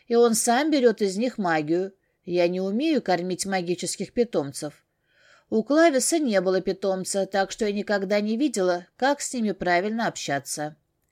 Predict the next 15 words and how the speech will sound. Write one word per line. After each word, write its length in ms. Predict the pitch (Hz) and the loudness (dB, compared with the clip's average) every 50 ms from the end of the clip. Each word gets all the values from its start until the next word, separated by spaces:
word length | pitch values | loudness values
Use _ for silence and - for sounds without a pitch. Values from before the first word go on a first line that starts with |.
| _ _ _ _ _ _ _ _ _ _ _ _ _ _ | _ _ _ _ _ _ _ _ _ _ _ _ _ _
Переход 540 | _ 294 302 311 311 240 - 359 370 370 - - | _ 0 2 2 2 4 4 2 2 2 0 0
от 160 | - 226 196 | 0 0 2
добродушной 720 | 196 226 202 214 220 214 208 208 277 269 - - 214 196 | 0 -2 0 2 0 2 2 0 -2 -2 -2 -4 -2 0
расслабленности 880 | 180 175 175 170 - 226 247 247 233 202 202 185 180 180 - - - | 2 2 2 2 2 4 4 4 4 4 0 -2 -2 -4 -6 -6 -8
к 100 | 180 - | -8 -10
холоду 420 | - - 302 320 302 294 233 269 247 | -6 -2 0 0 0 0 0 -2 2
был 200 | 208 240 226 208 | 2 2 2 2
таким 380 | - 220 208 202 - 208 190 | 0 -2 -4 -2 -4 -4 -2
резким, 500 | 202 226 302 294 - - - 185 156 160 - - - _ | 0 0 0 -2 -2 -4 -4 -6 -6 -6 -10 -18 -20 _
что 220 | - - - 254 | -20 -2 2 4
его 160 | 240 233 240 226 | 6 6 4 4
можно 340 | 226 233 233 202 208 240 | 2 0 -2 -2 -2 -2
было 240 | 226 208 240 233 233 | 2 2 2 2 2
нащупать 480 | 226 226 226 220 - 247 233 - 240 - | 2 0 0 0 -2 -4 -4 -4 -6 -4
физически. 800 | - 277 277 226 233 - - 135 131 - - - 139 139 - | -2 -2 0 0 -2 -4 -4 -8 -12 -10 -10 -10 -10 -10 -12